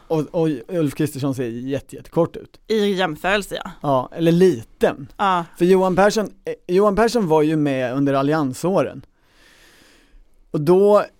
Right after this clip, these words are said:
Speaker 1: var han ju lång fortfarande, men han var lite mindre stor på något sätt. Sen när han kom tillbaks från sin politiska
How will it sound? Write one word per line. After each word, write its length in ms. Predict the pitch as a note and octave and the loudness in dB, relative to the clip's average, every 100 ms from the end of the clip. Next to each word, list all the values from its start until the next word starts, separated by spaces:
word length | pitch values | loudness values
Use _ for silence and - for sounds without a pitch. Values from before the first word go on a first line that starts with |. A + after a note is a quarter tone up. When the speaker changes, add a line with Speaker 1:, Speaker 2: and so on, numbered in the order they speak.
| _ _ | _ _
Speaker 1:
var 200 | G#3 F3 | -2 2
han 140 | F3+ F3+ | 2 4
ju 80 | F3 | 4
lång 400 | G3 G#2 D3+ A#2 | 2 0 -6 -6
fortfarande, 460 | D#3 C#3+ C#3 B2 | -6 -6 -6 -6
men 200 | E3 F3 | -2 0
han 260 | F3 F3+ E3+ | 2 2 2
var 120 | F3 | 2
lite 280 | F3+ F#3 F3+ | 2 0 2
mindre 480 | F3 G3+ G#3+ E3 D#3 | 2 2 0 0 -2
stor 600 | - - B3+ D#3 G2+ C3 | -6 -2 0 0 -4 -8
på 140 | - | -4
något 160 | C#3+ C3+ | -4 -4
sätt. 340 | A2 - - - | -10 -12 -20 -14
Sen 260 | - F3+ G3 | -2 0 0
när 100 | G3 | 0
han 160 | F#3 | -2
kom 140 | F3 E3 | -2 -2
tillbaks 420 | F3 G3+ G#3+ F#3 | 0 2 0 0
från 120 | F#3 | -4
sin 160 | E3 D3+ | -4 -2
politiska 440 | D#3+ D#3 C3+ - | -2 -4 -4 -8